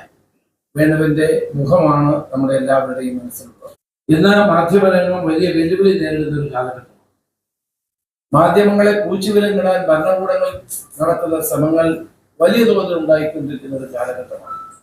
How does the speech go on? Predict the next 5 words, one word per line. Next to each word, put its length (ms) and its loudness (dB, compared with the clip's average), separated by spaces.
മാധ്യമ 420 2
പ്രവർത്തകരുടെ 560 -2
സ്വാതന്ത്ര്യം 880 2
തന്നെ 480 -2
ഇന്ന് 520 0